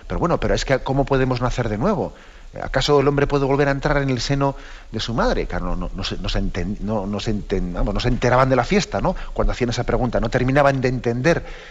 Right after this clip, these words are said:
el lenguaje de Jesús que decía que hay que vol-, hay que volver a, a nacer de nuevo. "Pero ¿cómo puede el hombre volver a nacer de nuevo? Es que ¿acaso puede volver a entrar en el seno de su madre? Pero ¿qué está diciendo este hombre que no lo entendemos?", ¿no?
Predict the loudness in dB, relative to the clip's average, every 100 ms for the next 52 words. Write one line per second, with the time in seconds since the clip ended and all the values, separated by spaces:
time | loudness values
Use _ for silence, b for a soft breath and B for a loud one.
0 | B -2 0 2 2 2 0 0 0 0
1 | 2 0 2 2 4 2 2 2 2 0
2 | 0 0 2 2 2 0 -2 -2 0 0
3 | 2 2 2 0 -4 B B B -6 -6
4 | -2 0 2 4 4 2 2 2 0 0
5 | -2 -2 0 2 2 2 -2 B B -6
6 | -2 -2 -2 2 4 4 4 2 0 0
7 | 0 0 0 0 -2 0 2 4 2 2
8 | 0 B B -4 -2 2 0 B B -4
9 | 0 2 0 2 2 4 2 2 2 2
10 | 0 -2 0 0 2 0 -2